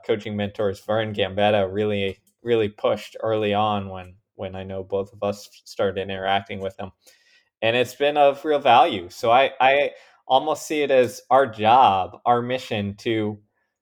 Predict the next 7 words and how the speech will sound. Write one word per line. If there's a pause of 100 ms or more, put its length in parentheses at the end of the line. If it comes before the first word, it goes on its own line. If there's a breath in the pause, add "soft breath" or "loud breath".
(560)
to
do
that, (600)
to (200)
keep
the
coaches,